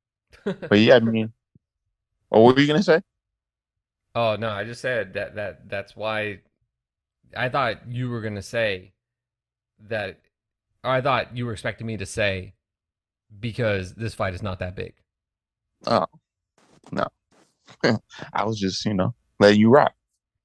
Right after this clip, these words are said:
Speaker 2: So, yeah, I think the fight is definitely, I mean, if this was Showtime and E S P N,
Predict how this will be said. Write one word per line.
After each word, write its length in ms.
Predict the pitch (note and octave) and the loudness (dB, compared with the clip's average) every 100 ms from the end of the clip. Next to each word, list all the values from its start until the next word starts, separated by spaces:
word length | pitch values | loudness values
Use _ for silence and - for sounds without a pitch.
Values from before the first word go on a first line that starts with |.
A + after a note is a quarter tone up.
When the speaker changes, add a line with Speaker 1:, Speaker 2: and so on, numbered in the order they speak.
| _ _ _ - | _ _ _ -14
Speaker 2:
So, 120 | A2+ | -6
yeah, 220 | G2 F2+ - - - - _ _ A2+ | -6 -6 -12 -20 -20 -20 _ _ -6
I 120 | B2 | -4
think 200 | C3 C3+ | -4 -6
the 60 | |
fight 220 | A2+ A#2 A2+ | -4 -4 -4
is 100 | F#2+ | -4
definitely, 580 | G#2 - A2 G2 G2 - | -4 -4 -6 -8 -8 -8
I 80 | D3 | -6
mean, 140 | D#3 | -4
if 80 | D3 | -6
this 160 | D#3+ - | -8 -12
was 280 | F3 - _ | -16 -18 _
Showtime 600 | - C3+ C3+ C#3+ B2+ A#2 | -10 -8 -8 -8 -8 -8
and 160 | G2 F2+ _ _ _ _ _ | -12 -16 _ _ _ _ _
E 140 | A#2 A#2 | -16 -14
S 80 | A2 | -12
P 200 | A#2 G2+ | -10 -8
N, 280 | A2 D3 | -6 -8